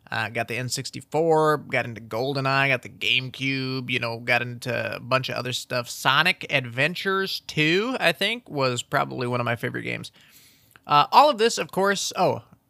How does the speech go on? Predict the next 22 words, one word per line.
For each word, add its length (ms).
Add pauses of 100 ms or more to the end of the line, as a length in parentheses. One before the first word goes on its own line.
(120)
<laughs> 380
we 140
can't 180
forget 220
Super 280
Smash, 480
let's 140
be 160
honest. 340 (580)
Um, 480 (760)
but 600 (420)
there 420
is 600
a 80
time 640
in 380
one's 600 (280)
life 460 (200)
when 400 (520)
they 160
realize 440
that 240